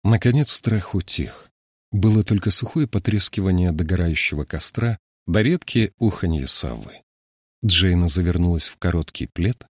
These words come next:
чтобы сохранить остатки тепла. Совсем немного до рассвета. Она продержится,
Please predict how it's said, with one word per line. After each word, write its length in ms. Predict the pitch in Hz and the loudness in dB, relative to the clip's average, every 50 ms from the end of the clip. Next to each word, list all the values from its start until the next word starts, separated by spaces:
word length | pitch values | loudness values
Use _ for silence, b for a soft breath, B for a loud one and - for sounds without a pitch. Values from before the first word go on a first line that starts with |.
| _ _ _ _ | _ _ _ _
чтобы 320 | - - - 170 147 127 | -8 -6 -2 -2 0 0
сохранить 640 | 117 - - - - - 92 85 80 80 80 - - - - | 0 0 -2 -4 -4 -2 0 0 0 0 -2 -4 -8 -6 -2
остатки 640 | 95 87 - - - - 76 - - - - 65 - | -2 0 0 -2 -4 -4 -8 -10 -10 -10 -10 -10 -10
тепла. 500 | - - - - - - - - - - _ _ _ _ _ _ _ _ _ _ | -10 -10 -12 -12 -12 -12 -12 -12 -12 -14 _ _ _ _ _ _ _ _ _ _
Совсем 500 | - - - 113 85 - - - 214 202 | -2 0 0 2 2 2 2 2 2 2
немного 400 | 180 160 151 147 156 170 151 - | 2 4 4 4 4 2 0 -2
до 160 | 85 78 76 71 | -2 -2 -2 -4
рассвета. 720 | 78 73 - - - - 67 65 67 - - - - - _ _ _ _ _ _ _ | -2 -2 0 0 0 -2 -4 -6 -8 -10 -12 -16 -20 -20 _ _ _ _ _ _ _
Она 200 | - 120 120 113 | 2 2 4 2
продержится, 800 | - - 147 147 139 127 - - - - - - - - - - | 2 0 0 0 0 0 0 -2 -6 -6 -4 -4 -4 -6 -8 -14